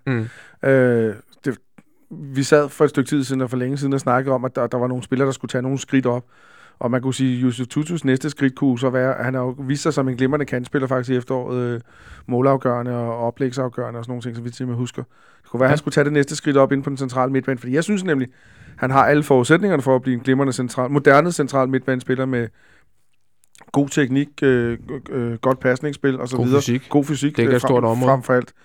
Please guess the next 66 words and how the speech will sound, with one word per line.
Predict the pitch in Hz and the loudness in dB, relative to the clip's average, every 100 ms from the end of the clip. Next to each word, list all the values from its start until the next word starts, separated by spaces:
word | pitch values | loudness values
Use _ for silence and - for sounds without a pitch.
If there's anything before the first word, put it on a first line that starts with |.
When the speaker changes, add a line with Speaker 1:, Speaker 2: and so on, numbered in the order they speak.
| - - - - | -20 -20 -20 -6
Speaker 2:
Så, | - 127 120 | 4 4 6
så | 113 | 2
han | 131 | 0
kunne | 180 | 2
da | 151 | 2
sagtens, | 135 139 170 - | 2 0 -4 0
øh, | 151 135 | 4 4
hvis | 123 127 | 2 -2
han | 143 | -2
kan | 180 | 0
tage | 156 | 2
et | - | 2
skridt | - 156 | 2 2
op, | 151 | 2
så | 156 | 0
kunne, | 147 143 - | -4 -6 -6
så | 143 | -8
kunne | 147 139 | -6 -2
ham | 131 | -2
og | 147 | 0
Delaney | 139 131 135 147 | 2 2 0 -2
på | 135 | -4
den | 120 127 | -6 -10
centrale | 131 143 139 | -8 -4 -2
midtbane | 135 143 135 | -2 -4 -4
blive | 131 120 117 _ _ _ | -4 -6 -8 _ _ _
ganske | - 139 180 | -2 -2 -2
spændende. | - 135 147 - - | 0 0 0 -10 -14
Supplerer | - 127 156 | -4 2 4
hinanden | 147 147 143 | 4 0 -2
rigtig | 147 | -2
godt, | 139 135 | -4 -4
tror | - | -8
jeg. | 156 _ - | -12 _ -8
Speaker 1:
Men | 113 | -2
tror | 127 | 0
du | 151 | 2
virkelig | 156 143 156 143 - - | 2 2 2 -2 -2 0
Speaker 2:
Nej, | 185 175 | 0 0
jeg | 151 143 | -8 -4
tror | 143 | -4
ikke | 139 | -2
på | 143 | -4
det. | 156 110 | -2 0
Speaker 1:
Nej. | |
Speaker 2:
Men | 113 | 2
jeg | 131 | 2
siger, | 139 127 123 _ _ _ - | 2 2 0 _ _ _ -2
det, | 135 127 | 0 2
det | 139 | 0
han | 135 | -2
skal | - 175 196 | 2 2 2
gøre. | - 123 101 113 | -2 -4 -4 -4
Speaker 1:
Ja, | 110 123 | -4 -2
okay. | 127 120 | -4 -4
Speaker 2:
Han | 135 | -6
skal, | - - | -6 -2
fordi | 135 127 120 _ _ _ | -2 -2 -6 _ _ _
hans | - 170 - | 0 0 2
kantplads | 147 151 170 151 | 0 2 4 4
begynder | - 135 135 | 2 0 2
efterhånden | 127 135 143 143 | 2 2 0 2
også | 143 135 | 2 2
at | 135 | 2
blive... | 135 131 127 | 2 2 2
Øh, | 123 120 117 | 0 -4 -6